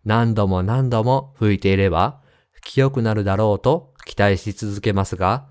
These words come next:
ただ何度もこぼしてしまうのです。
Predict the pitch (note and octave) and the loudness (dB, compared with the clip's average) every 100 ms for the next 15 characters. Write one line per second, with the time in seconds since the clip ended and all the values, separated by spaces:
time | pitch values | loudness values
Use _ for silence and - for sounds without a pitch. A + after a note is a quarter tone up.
0 | _ _ _ _ _ G#2 A2 G2+ E2+ - | _ _ _ _ _ -2 0 2 0 -4
1 | - A#2 A#2+ A2 G#2+ B2 E3 - - A2+ | 0 2 2 2 2 0 -2 -8 -4 0
2 | G#2 G#2 - G2+ - G2 G2 F#2+ E2 D2+ | 2 0 0 -4 0 0 0 0 -2 -4
3 | - - - | -6 -12 -14